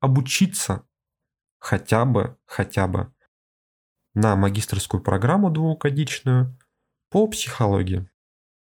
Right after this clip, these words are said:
По поводу выбора вуза. Это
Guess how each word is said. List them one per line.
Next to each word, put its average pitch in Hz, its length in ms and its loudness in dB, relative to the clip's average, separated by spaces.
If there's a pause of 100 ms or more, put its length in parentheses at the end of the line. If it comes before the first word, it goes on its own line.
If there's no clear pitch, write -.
(680)
По 113 100 2
поводу 175 400 2
выбора 135 560 2 (120)
вуза. 110 480 2 (540)
Это 143 600 0